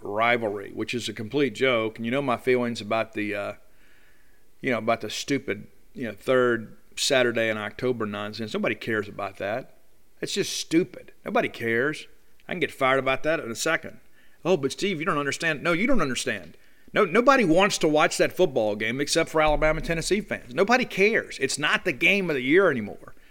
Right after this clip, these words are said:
And it really, it hadn't been that way for a long time. "Well, we, we don't wanna, you know, move from tradition." Guys,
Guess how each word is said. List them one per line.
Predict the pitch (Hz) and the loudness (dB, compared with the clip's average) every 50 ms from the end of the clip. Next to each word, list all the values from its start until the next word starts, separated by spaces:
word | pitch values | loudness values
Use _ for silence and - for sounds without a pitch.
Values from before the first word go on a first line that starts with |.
| - - - - - - - - | -20 -20 -20 -20 -20 -20 -12 -6
And | - 135 | -2 0
it | 147 | 2
really, | 147 175 214 220 190 147 - | 4 4 6 6 6 4 4
it | - 135 135 135 | 2 0 2 4
hadn't | 151 185 214 202 | 6 4 4 4
been | 180 175 | 2 0
that | 165 156 156 135 | 0 0 0 2
way | 143 147 151 | 2 2 2
for | 147 131 | 2 0
a | 123 | 0
long | 123 131 131 131 127 117 | 2 2 2 0 -2 -2
time. | - 160 113 107 78 - 107 - - - - - - - - - - - - | -4 -6 -4 -6 -6 -8 -12 -16 -20 -20 -20 -20 -20 -20 -20 -20 -20 -8 0
"Well, | - - 196 208 208 196 | 4 6 8 8 8 8
we, | 185 180 180 | 6 6 6
we | 170 170 185 | 6 6 6
don't | 190 208 190 180 | 6 6 4 4
wanna, | 185 180 175 160 | 2 0 -2 -2
you | 147 160 160 | -4 -4 -4
know, | 151 | -2
move | 151 165 180 175 | 0 0 0 0
from | - - 143 127 | -2 -4 -6 -6
tradition." | - 139 127 165 196 190 - - 107 107 107 - - - - - - - | -4 -2 0 0 0 0 0 -2 -2 -2 -4 -8 -16 -20 -20 -18 -8 -2
Guys, | 135 143 147 139 127 120 110 - | 0 2 4 4 4 2 0 -4